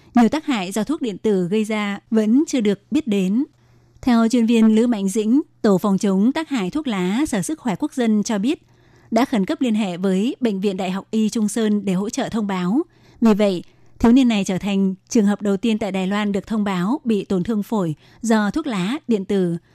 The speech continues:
đồng thời cũng đã khẩn cấp liên hệ các bệnh viện và hiệp hội.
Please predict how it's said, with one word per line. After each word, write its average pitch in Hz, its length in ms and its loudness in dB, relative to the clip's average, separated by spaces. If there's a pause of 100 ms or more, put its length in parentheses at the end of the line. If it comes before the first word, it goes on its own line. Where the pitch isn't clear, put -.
(220)
đồng 214 160 4
thời 208 260 0
cũng 226 220 0
đã 214 360 -4
khẩn 196 160 -2
cấp 311 160 -4
liên 240 140 0
hệ 196 160 -2
các 285 180 -8
bệnh 196 180 -4
viện 196 300 -2
và 196 260 -2
hiệp 196 200 -2
hội. 196 340 -4